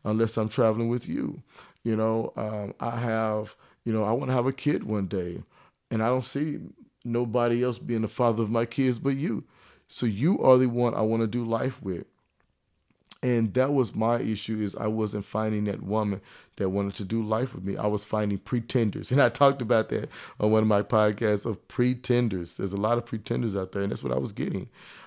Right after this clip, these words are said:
I was getting pretenders. I was getting people that,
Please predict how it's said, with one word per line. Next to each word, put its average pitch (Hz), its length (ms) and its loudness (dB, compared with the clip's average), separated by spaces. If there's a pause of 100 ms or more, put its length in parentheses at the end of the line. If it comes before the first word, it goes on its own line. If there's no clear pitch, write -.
I 104 80 0
was 101 140 0
getting 113 240 0
pretenders. 117 600 -4
I 104 100 -4
was 101 120 -4
getting 104 280 -2
people 113 340 -4
that, 101 340 -2